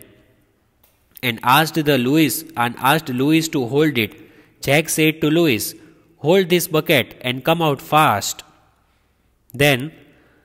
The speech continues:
the moment Louis held the bucket, Jack started pulling up the rope. So, Louis, he held this bucket and Jack started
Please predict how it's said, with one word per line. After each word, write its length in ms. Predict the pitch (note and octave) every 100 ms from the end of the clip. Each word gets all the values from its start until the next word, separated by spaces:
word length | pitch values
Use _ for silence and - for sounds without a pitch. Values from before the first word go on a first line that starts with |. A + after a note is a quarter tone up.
| -
the 100 | A#2
moment 460 | B2+ E3 F#3 F#3
Louis 300 | C#3+ D3 D3
held 360 | - - D3 E3
the 100 | D#3+
bucket, 800 | A#2+ A2 A#2 C#3+ - - - A#2+
Jack 420 | B2 D3 D#3 -
started 500 | - A2+ A2+ C3 A#2
pulling 640 | A#2+ A#2 C#3 F3+ E3+ - -
up 220 | A2+ A2+
the 140 | C#3 E3+
rope. 260 | F#3 G#2 - - - - _ _ _ _ _ _
So, 400 | - D3 A#2+ - -
Louis, 500 | A#2 C3+ E3+ F3 - - _ _ _ _ _
he 200 | B2 A#2+
held 360 | G#2+ D3 F3
this 220 | F3 F3
bucket 460 | D3 C#3+ E3 F3 F3 - - _
and 260 | A#2+ A#2 G#2+
Jack 440 | C#3 E3 E3 -
started 540 | - B2+ B2+ C#3+ D#3